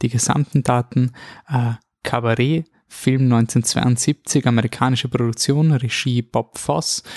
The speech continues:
Re-, Screenplay Jay Allen, basierend auf dem Musical Cabaret von Joe Masteroff und, ähm, alles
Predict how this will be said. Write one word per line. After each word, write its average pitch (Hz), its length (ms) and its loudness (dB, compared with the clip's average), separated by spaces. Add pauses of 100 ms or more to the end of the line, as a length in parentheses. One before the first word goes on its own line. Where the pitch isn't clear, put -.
(440)
Re-, 131 180 0
Screenplay 123 840 2 (160)
Jay 113 420 -2
Allen, 160 420 2 (640)
basierend 123 680 2
auf 120 180 -2
dem 120 200 0
Musical 123 400 0
Cabaret 127 640 0
von 120 420 0
Joe 117 240 -2
Masteroff 143 760 0 (480)
und, 117 500 2
ähm, 117 540 2 (400)
alles 123 600 0